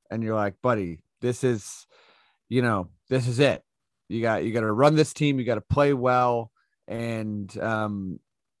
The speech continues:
you know, you, you're playing with Embiid. It's not your team, but you have a, a good situation around you. Uh, Wall, uh, in a w-,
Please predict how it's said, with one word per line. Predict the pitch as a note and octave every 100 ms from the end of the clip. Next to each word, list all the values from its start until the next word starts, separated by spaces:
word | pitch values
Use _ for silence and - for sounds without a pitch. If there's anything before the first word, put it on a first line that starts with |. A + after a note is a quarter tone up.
| _
you | C#3 C#3+
know, | A#2+ B2 -
you, | - B2 B2+
you're | A2+ B2+
playing | A2+ C#3 C#3+
with | C#3+
Embiid. | C#3 B2 C#3+ A#2+ -
It's | - -
not | B2 -
your | A2+ A#2+ A2+
team, | - A#2 D3 F#3 _ _ _ _ -
but | B2
you | B2+ B2+
have | A#2
a, | A2 - B2+
a | C3
good | G2+ C#3
situation | - C#3 - C3+ B2 - A#2+
around | B2 B2+ A#2
you. | B2 A#2+ - _ _ _ _ - _ -
Uh, | B2+ A#2+ A#2+
Wall, | D3 E3 D3+ C#3+ - - -
uh, | F2 B2+ -
in | D#3 D3
a |
w-, | B2+ C3